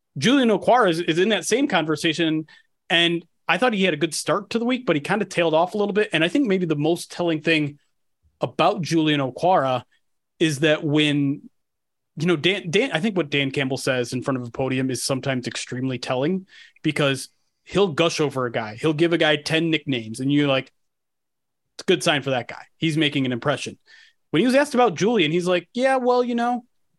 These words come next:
he's doing a lot of the stuff that, that we saw last year with the pass rush, and, you know, he, he's got some of the athleticism to drop into coverage to be, you know,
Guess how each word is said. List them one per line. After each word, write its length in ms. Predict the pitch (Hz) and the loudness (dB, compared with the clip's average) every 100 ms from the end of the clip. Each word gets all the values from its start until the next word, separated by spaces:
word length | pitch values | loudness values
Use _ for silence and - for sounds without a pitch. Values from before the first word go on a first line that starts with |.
| _ _ | _ _
he's 160 | 185 156 | -6 -2
doing 160 | 214 | 0
a 60 | 226 | 2
lot 160 | 214 208 | 2 2
of 60 | |
the 60 | 190 | 0
stuff 240 | 196 185 | -2 0
that, 180 | 190 185 | -2 0
that 100 | 185 | -2
we 80 | 196 | 0
saw 220 | - 175 | 2 2
last 340 | 156 151 143 | 4 2 0
year 100 | 165 | 0
with 120 | 170 - | -2 -4
the 80 | |
pass 340 | - 143 135 - | -2 0 0 0
rush, 320 | 143 143 139 | 0 0 -2
and, 240 | 131 123 - - _ | -4 -6 -10 -20 _
you 80 | 147 | -4
know, 160 | 131 127 | -2 0
he, 420 | 135 151 156 180 - | -2 -4 -10 -14 -16
he's 320 | 202 156 139 | -8 -6 -2
got 280 | 143 135 - _ | 0 0 -4 _
some 160 | - 156 | -6 -2
of 20 | |
the 100 | 143 | 0
athleticism 640 | 135 147 139 139 143 143 | 0 0 -2 -2 -4 -4
to 80 | 139 | -4
drop 260 | 135 135 135 | -2 -2 -2
into 120 | 147 | -4
coverage 360 | 139 131 135 - | -4 -4 -4 -6
to 80 | |
be, 260 | 131 131 139 | -6 -4 -4
you 80 | 147 | -4
know, 220 | 135 127 | -4 -4